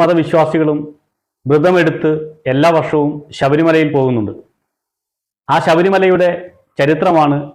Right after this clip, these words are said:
ഈ വീഡിയോയിലൂടെ ഞാൻ പ്രതിപാദിക്കുവാൻ പോകുന്നത്. ചരിത്ര പുസ്തകങ്ങളിൽ രേഖപ്പെടുത്തിയിട്ടുള്ളവ മാത്രമാണ്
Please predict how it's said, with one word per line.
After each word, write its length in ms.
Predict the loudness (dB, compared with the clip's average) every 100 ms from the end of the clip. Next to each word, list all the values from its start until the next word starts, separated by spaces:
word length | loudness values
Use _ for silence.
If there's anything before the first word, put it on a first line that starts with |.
| 0
ഈ 40 | 2
വീഡിയോയിലൂടെ 500 | 2 2 2 2 0 -4 -16 _ -8
ഞാൻ 160 | -4 -2 -4 -4
പ്രതിപാദിക്കുവാൻ 560 | 0 0 0 -2 -4 -4
പോകുന്നത്. 340 | -4 -4 -6 -10 _ _ _ _ _ _ _ _ _ _ _ _ _ _ _
ചരിത്ര 380 | -2 0 0 0
പുസ്തകങ്ങളിൽ 560 | 0 2 2 2 2 0 -4 -4 0
രേഖപ്പെടുത്തിയിട്ടുള്ളവ 840 | 2 2 0 0 -2 0 2 2 2 0 -2
മാത്രമാണ് 500 | -2 0 0 2 0